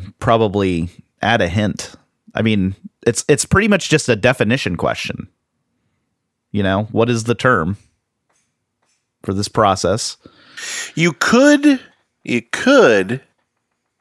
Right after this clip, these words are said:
Speaker 2: you could say
Speaker 1: Mm-hmm.
Speaker 2: matrophagy is the process of a newborn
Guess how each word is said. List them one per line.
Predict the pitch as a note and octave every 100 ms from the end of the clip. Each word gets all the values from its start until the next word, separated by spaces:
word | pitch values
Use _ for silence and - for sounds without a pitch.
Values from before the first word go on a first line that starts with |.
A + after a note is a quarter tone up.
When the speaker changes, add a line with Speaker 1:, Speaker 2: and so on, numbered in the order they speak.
| _ _ _ -
Speaker 2:
you | F2
could | - - D3+ G#2 D#2+ D#2+ -
say | - G#2+ G2 G#2 A2 - - - _ _ -
Speaker 1:
Mm-hmm. | G#2+
Speaker 2:
matrophagy | C#3 D#3 D#3 C3 - A2 G#2 F#2 F#2+ F#2 G#2 _ _ _ _ _ _ _ C3
is | B2 G#2
the | A2+
process | C#3 B2 B2 - A#2 A2+ - - -
of | A#2 G#2+
a | G#2 G#2
newborn | A2+ C#3 A#2+ A#2 A#2 A2+ A2 G#2+